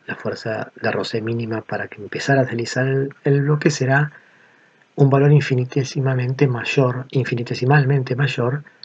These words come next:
a la fuerza de roce estática máxima, es decir, tendré que superar en algún infinitesimal a diecinueve coma seis newton. A partir de ese valor, superando esa fuerza de roce estática máxima,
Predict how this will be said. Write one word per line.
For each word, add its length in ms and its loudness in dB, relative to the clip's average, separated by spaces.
a 80 0
la 100 -2
fuerza 300 0
de 80 0
roce 200 -6
estática 640 -10
máxima, 440 -4
es 60 -12
decir, 320 -2
tendré 300 -2
que 100 -8
superar 600 2
en 320 -8
algún 260 -2
infinitesimal 800 -2
a 20 0
diecinueve 380 -4
coma 180 -8
seis 260 -8
newton. 300 -14
A 40 -20
partir 320 -6
de 120 0
ese 180 0
valor, 400 4
superando 580 2
esa 160 -10
fuerza 300 -6
de 80 -2
roce 160 -10
estática 420 -6
máxima, 500 -2